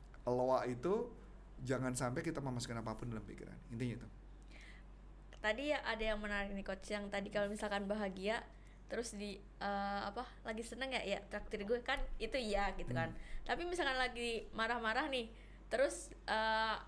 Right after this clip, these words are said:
Speaker 2: yang sifatnya yang seneng tadi misalkan, "Lu lagi marah ya, ya traktir gue yuk," gitu kan nggak nyambung.
Speaker 1: Nggak, nggak bisa.
Speaker 2: Nah, kayak gitu nggak bisa juga.
Speaker 1: Eh,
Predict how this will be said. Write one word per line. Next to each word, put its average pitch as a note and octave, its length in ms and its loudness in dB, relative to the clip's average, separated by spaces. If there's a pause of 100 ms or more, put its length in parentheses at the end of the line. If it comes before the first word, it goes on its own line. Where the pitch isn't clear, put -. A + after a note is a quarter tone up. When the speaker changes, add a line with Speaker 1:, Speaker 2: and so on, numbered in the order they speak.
(200)
Speaker 2:
yang A3 320 4 (480)
sifatnya G#3+ 800 0
yang G#3 160 -2
seneng G#3+ 400 -2
tadi G#3+ 240 2
misalkan, A3+ 320 0 (480)
"Lu D#4 80 2
lagi D#4+ 240 2
marah A#3 160 4
ya, C4 160 4
ya G#3 240 2
traktir A#3 400 0
gue C4+ 240 4
yuk," D#4+ 160 4
gitu A3+ 120 4
kan G4+ 120 8
nggak C#4 160 4
nyambung. A3 320 8
Speaker 1:
Nggak, E3+ 160 8
nggak C#3 160 4
bisa. B2+ 160 0
Speaker 2:
Nah, A3 160 6
kayak A#3+ 160 -6
gitu D#4+ 80 4
nggak D4 160 6
bisa C#4 160 4
juga. G#3 160 4
Speaker 1:
Eh, D3+ 300 10